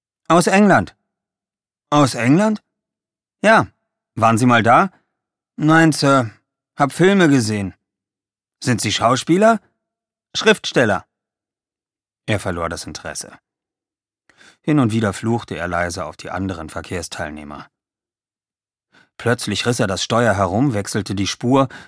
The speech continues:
und fuhr an einer Karambolage, in die vier Fahrzeuge verwickelt waren, vorbei. „Wenn es in dieser Stadt mal ein paar Tropfen regnet, vergessen plötzlich alle, wie man Auto fährt“,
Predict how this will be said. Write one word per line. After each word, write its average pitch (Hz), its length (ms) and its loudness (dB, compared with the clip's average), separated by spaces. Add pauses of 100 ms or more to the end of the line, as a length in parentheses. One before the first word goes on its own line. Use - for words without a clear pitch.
(120)
und 113 160 -4
fuhr 156 260 0
an 131 120 2
einer 113 200 0
Karambolage, 107 1040 0 (120)
in 95 140 -10
die 87 120 -12
vier 104 240 -8
Fahrzeuge 98 560 -2
verwickelt 87 460 -10
waren, 78 240 -6
vorbei. 78 480 -10 (1400)
„Wenn 160 160 4
es 180 160 2
in 175 140 4
dieser 165 240 4
Stadt 170 260 2
mal 160 140 4
ein 139 180 2
paar 185 300 6
Tropfen 160 400 0
regnet, 147 600 0 (240)
vergessen 151 380 0
plötzlich 139 540 -2
alle, 180 300 4
wie 151 100 4
man 151 180 4
Auto 135 320 0
fährt“, 110 420 -6